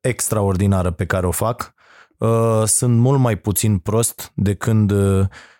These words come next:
uh, citesc, uh, uh, aceste cărți de la, uh, de la Publica și de când consum aceste idei, că ăsta e și sloganul, Publica aduce idei, parcă așa era, nu știu dacă mai e ăsta. Uh, da, Publica aduce idei.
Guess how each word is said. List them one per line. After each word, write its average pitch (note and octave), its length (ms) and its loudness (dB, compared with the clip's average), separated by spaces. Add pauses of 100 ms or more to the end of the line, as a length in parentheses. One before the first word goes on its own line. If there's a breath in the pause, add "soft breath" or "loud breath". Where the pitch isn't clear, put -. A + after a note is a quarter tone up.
(120 loud breath)
uh, G#2 280 -2
citesc, - 600 -4
uh, G2 340 2 (680 loud breath)
uh, A2 120 0
aceste G#2+ 460 -2
cărți A2 420 -4
de G2+ 80 0
la, G2 500 0 (120)
uh, G#2+ 220 -2
de G2+ 120 2
la G#2+ 140 0
Publica A#2+ 480 -2
și A2+ 180 -2
de G#2 100 0
când A2+ 340 0
consum A#2 600 0
aceste G2 520 0 (340 loud breath)
idei, G#2+ 800 0
că - 100 -4
ăsta G2+ 300 0
e F#2+ 80 2
și G2+ 160 0
sloganul, F#2+ 840 0
Publica F#2 440 0
aduce F2 360 0
idei, F2 520 0 (260 soft breath)
parcă D#2 320 -4
așa D#2+ 240 0
era, F2 340 0 (100)
nu F2 120 2
știu E2+ 120 0
dacă E2+ 140 -2
mai F2 160 2
e F2 80 2
ăsta. A2 320 -2 (640 loud breath)
Uh, A2 480 0
da, F2+ 240 -2
Publica F#2 360 0
aduce F2+ 300 0
idei. E2+ 400 0